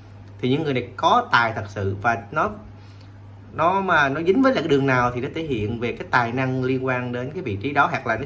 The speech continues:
chạy về cái gò nào thì nó thể hiện về tài năng thật sự của người này. Điểm mạnh của nó là mạnh về vị trí, thiên về cái đó.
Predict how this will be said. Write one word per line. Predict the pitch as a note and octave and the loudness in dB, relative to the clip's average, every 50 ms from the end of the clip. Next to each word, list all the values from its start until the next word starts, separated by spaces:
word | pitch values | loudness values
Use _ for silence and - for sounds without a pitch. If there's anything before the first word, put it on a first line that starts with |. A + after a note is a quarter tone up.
| - | -6
chạy | - G#2+ A2 | -6 -6 -4
về | A2+ G#2+ | -4 -4
cái | - D3 | -6 -4
gò | B2+ A2+ A2 G#2+ | -2 -2 -2 0
nào | A2 G#2+ G#2 G#2+ G#2 | 0 0 -2 -2 -2
thì | A2+ A2 | -4 -6
nó | A#2+ B2+ - | -8 -6 -8
thể | C#3+ | -6
hiện | C#3 A#2 G2+ G#2 | -6 -4 -4 -4
về | G#2 G2 G2 - - | -4 -4 -6 -6 -2
tài | - A#2 A#2 A2+ | 0 0 0 0
năng | B2 B2+ B2+ C3 - | -2 -4 -6 -6 -8
thật | B2+ G#2 | -12 -12
sự | - - G2 G#2 | -8 -6 -6 -4
của | A#2 C3 | -4 -4
người | A2+ G2+ | -4 -4
này. | G2+ G#2 G#2+ G#2 G2+ - - - - - - - - - - - - - - - - - - - - - - - - - | -2 -2 -2 -4 -4 -8 -10 -16 -20 -20 -20 -20 -20 -20 -20 -20 -20 -20 -20 -20 -20 -20 -20 -20 -20 -20 -20 -18 -4 -2
Điểm | B2+ C#3 E3+ F3 | 0 2 4 2
mạnh | A#2+ G#2 G#2+ G#2+ | 2 2 0 -4
của | B2 | -2
nó | B2 B2+ C#3 E3 | 0 0 0 0
là | E3 B2 G#2 G2+ - - - - - - - | 0 -2 -2 -4 -6 -12 -16 -18 -16 -6 0
mạnh | A2+ G#2 A2 A#2 A#2 | 0 0 0 0 -2
về | B2 A2+ G#2 | -2 -2 -2
vị | G#2+ A2+ | -2 -4
trí, | C3+ C3 - - - - - - - - - - | -4 -8 -10 -16 -20 -20 -20 -20 -20 -20 -20 -8
thiên | - D#3 D3 C#3+ B2+ | -4 -2 0 0 2
về | A#2 | 0
cái | G#2 A2+ | 0 0
đó. | A#2 C3+ D3 | 0 -2 -2